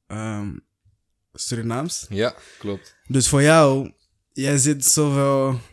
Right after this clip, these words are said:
Speaker 1: <clears throat> je, je zit een beetje in het midden. En ik heb het altijd interessant gevonden hoe,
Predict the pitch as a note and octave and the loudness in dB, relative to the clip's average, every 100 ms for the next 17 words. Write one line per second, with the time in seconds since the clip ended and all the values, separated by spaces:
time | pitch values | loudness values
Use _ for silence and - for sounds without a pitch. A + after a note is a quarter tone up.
0 | - _ _ - C3 A#2 C3+ - C#3 C#3 | -20 _ _ -8 -6 -4 -4 -4 -2 0
1 | D3+ D3+ D3+ D#3 D3 C#3+ C3 D3+ D#3+ A#2+ | 2 2 4 4 2 0 2 2 2 0
2 | A2 - B2+ C#3+ D3+ C#3+ D#3 D3 D3 - | -4 -4 -4 -2 -2 -2 -2 -2 -4 -4
3 | C#3+ C#3 - C3 - - C#3 C#3 - - | -4 -4 -4 -4 -4 -4 -4 -4 -6 -10
4 | A#2+ C3 C3+ B2+ B2+ B2+ B2+ B2 A#2 | -4 -2 0 0 0 -2 -2 -4 -8